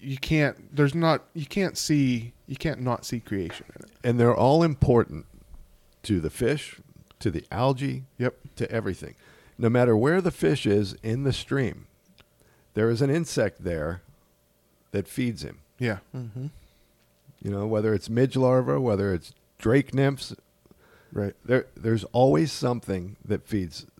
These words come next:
Speaker 2: the trout.
Speaker 3: Right.
Speaker 2: So it's all self-sustaining.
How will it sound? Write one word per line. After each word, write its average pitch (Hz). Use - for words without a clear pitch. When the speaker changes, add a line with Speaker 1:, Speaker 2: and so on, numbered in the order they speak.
Speaker 2:
the 90
trout. -
Speaker 3:
Right. 113
Speaker 2:
So 101
it's 104
all 123
self-sustaining. 104